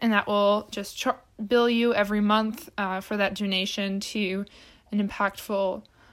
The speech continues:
nonprofit. We're really excited about this because it gives you a way to create impact in different areas. You know, after you've learned about these topics, then you're creating impact by donating,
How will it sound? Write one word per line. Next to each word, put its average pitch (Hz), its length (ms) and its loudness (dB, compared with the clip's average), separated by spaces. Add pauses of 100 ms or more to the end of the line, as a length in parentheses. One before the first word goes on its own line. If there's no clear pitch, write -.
(140)
nonprofit. 262 760 2
We're 220 120 -2
really 269 260 4
excited 226 420 0
about 208 260 0
this 208 240 -4
because 180 680 -4 (380)
it 220 80 -10
gives 254 300 2
you 233 260 4
a 269 80 4
way 277 300 4
to - 120 -6
create 214 380 -2
impact 226 540 2
in 208 160 2
different 208 320 -4
areas. 262 720 4 (420)
You 202 100 -4
know, 170 240 -4
after 208 240 2
you've 214 180 0
learned 277 220 2
about 247 220 8
these 233 160 -2
topics, 220 480 0
then 202 120 -2
you're 185 140 -4
creating 190 380 -6
impact 233 520 2
by 180 120 -2
donating, 214 600 2